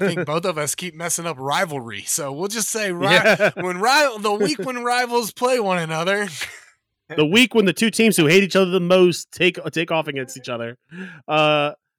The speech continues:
Speaker 2: so some of the big matchups are, we've got Ohio State, Michigan. I think that is the premier matchup.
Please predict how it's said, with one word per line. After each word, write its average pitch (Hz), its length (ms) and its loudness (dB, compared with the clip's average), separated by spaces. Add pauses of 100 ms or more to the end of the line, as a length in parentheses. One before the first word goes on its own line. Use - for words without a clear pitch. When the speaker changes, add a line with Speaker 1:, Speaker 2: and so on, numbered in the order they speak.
Speaker 2:
so 175 220 -2
some 202 200 -2
of 208 60 0
the 196 80 0
big 180 380 -2
matchups 160 720 -4 (160)
are, 135 440 -2
we've 131 160 -6
got 135 160 -2
Ohio 156 260 0
State, 156 220 -4
Michigan. 143 380 -2
I 120 60 -2
think 127 180 -8
that 127 140 -2
is 123 160 -4
the 117 140 -10
premier 127 380 -6
matchup. 117 440 -6